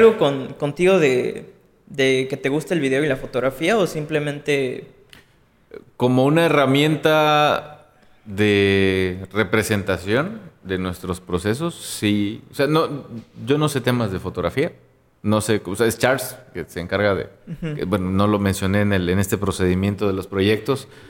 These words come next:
Speaker 2: pero ya una vez hecha la obra, para nosotros no es solamente que el cliente esté contento, sino que nos recomiende. Sí, y dentro de ello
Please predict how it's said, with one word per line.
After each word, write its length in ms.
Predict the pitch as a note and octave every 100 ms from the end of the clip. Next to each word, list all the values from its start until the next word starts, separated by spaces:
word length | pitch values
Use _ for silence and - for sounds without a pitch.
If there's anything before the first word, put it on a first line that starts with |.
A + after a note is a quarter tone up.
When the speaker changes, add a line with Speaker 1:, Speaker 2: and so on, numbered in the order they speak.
| - _
Speaker 2:
pero 140 | A2 A#2+
ya 140 | C3
una 200 | D3+ C#3+
vez 240 | C3 C3
hecha 220 | C#3 C#3 B2
la 160 | G#2+
obra, 580 | A2+ A#2 C3 C3+ - - - - - -
para 180 | A2+ A2
nosotros 360 | G#2+ B2+ C3
no 120 | B2+
es 60 | C3
solamente 500 | C#3+ B2+ A#2+ A#2+ B2+
que 80 | A2
el 80 | F#2
cliente 260 | A2 A2+
esté 180 | G#2 A2+
contento, 480 | B2+ G#2 A2+ A#2 G2 - -
sino 260 | - A#2 G#2
que 80 | A2
nos 140 | G#2
recomiende. 560 | G2 F#2 G2 A#2 A#2+ F2+ - - - - _ _ - _ _
Sí, 120 | A2+ A#2
y 40 |
dentro 300 | G#2+ G2+ G#2+
de 100 | A2
ello 220 | B2 C3+